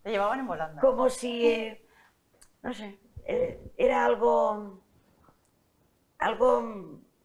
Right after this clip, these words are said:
Speaker 1: Mágico.
Speaker 2: mágico, sí. Como si estuviera volando, o no me lo creía, pero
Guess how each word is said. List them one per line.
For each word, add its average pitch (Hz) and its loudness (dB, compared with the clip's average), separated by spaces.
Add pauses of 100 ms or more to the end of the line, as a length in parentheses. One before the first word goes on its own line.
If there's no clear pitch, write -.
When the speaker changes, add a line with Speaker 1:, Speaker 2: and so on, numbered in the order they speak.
(440)
Speaker 1:
Mágico. - -14
Speaker 2:
mágico, 175 -8
sí. 156 -20 (540)
Como 175 -8
si 175 -20
estuviera 202 -2
volando, 208 0 (760)
o 175 -2
no 214 -4
me 180 -4
lo 156 -8
creía, 143 -12
pero 147 -12